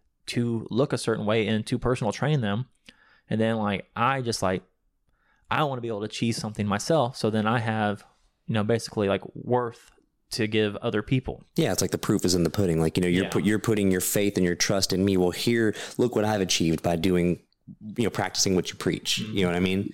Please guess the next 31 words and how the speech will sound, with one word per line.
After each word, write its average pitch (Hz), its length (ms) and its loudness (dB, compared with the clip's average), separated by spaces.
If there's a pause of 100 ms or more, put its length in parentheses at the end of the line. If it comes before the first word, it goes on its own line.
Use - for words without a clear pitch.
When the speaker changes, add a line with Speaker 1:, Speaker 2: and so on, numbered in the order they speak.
Speaker 1:
Given, 131 400 0
there's 123 220 0
nothing 147 340 2
wrong 127 160 4
with 117 100 0
hiring 98 200 -2
a 98 60 -6
coach. - 400 -6 (180)
It's, - 220 -2
that's 123 220 -2
more 127 140 2
of 113 60 -2
just 113 180 -4
kind 110 140 0
of 104 60 0
a, - 200 -4 (280)
a - 60 -8
prideful 117 480 0
thing 110 200 -2
for 104 160 -4
me. 104 240 -2 (400)
There's 120 160 0
nothing 127 380 0
wrong 113 100 2
with 107 120 0
hiring 98 200 0
a 98 40 -2
coach - 300 -2
'cause 98 220 -2
it's - 220 -4
like 104 220 0